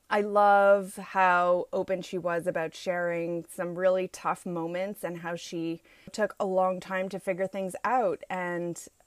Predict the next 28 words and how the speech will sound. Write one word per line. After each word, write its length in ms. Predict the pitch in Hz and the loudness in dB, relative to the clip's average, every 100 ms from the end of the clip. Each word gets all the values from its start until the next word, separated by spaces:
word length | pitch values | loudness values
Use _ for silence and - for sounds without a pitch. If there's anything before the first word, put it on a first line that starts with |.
| - | -8
I 140 | 180 | -8
think 300 | - 190 180 | -8 -8 -6
that's 200 | 185 175 | -6 -6
really 520 | 180 180 175 170 175 - | -4 -2 -2 -2 -4 -4
admirable 720 | 175 175 185 185 180 175 175 175 | -2 0 0 -2 0 0 0 0
and 180 | 175 | -4
inspiring 1040 | 180 170 - - 175 208 208 165 160 151 165 | -8 -10 -14 -2 0 2 2 0 -2 -8 -8
because, 680 | 165 165 170 170 170 170 | -10 -8 -4 -2 -4 -6
you 120 | 170 185 | -8 -6
know, 160 | 175 | -6
life 260 | 170 175 185 | -4 -4 -6
is 140 | 175 | -10
great, 320 | - 214 196 | -4 -2 -2
but 120 | 185 175 | -2 -2
it's 160 | - | -4
not 260 | 190 175 170 | -6 -4 -2
all 420 | 170 170 175 175 - _ | -2 -2 -4 -8 -12 _
pretty 600 | - 196 185 180 175 180 - | -8 -4 -2 -2 -4 -8 -12
Instagram 500 | 202 - 190 170 160 | -12 -10 -8 -6 -8
pictures. 580 | 180 165 - 151 156 - | -10 -12 -8 -8 -8 -6
There's 420 | 170 175 170 - - _ _ | -4 -4 -6 -14 -20 _ _
the 100 | 214 | -2
moments 420 | 208 202 196 190 - | 0 0 -2 -4 -6
in 200 | 196 196 | -6 -6
between 600 | 196 214 226 185 165 160 | -8 -8 -6 -4 -4 -4
that 380 | 165 160 165 - | -2 -2 -4 -6
are 280 | 165 165 165 | -4 -2 -4
challenging, 800 | - 190 208 202 165 165 160 | -4 -2 -2 -4 -8 -8 -10